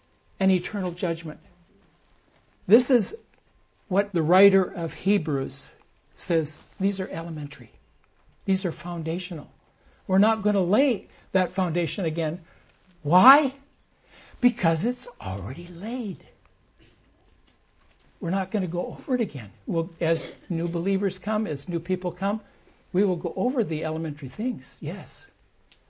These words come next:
And always be bringing people along. But that is not what we're going to be known for.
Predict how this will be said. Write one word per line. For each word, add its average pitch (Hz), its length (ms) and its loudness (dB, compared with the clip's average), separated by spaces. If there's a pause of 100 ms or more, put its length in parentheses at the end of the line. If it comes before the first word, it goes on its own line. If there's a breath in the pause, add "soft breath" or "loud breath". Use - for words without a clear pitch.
(100)
And 151 140 -4
always 185 340 2
be 202 140 2
bringing 185 340 0
people 190 500 -6
along. 160 400 -4 (920)
But 160 140 -6
that 190 240 4
is 185 180 -2
not 190 300 -2
what 170 160 -6
we're 175 140 -4
going 165 320 -8
to - 100 -8
be 151 280 -4 (220 soft breath)
known 165 400 0
for. 143 400 -10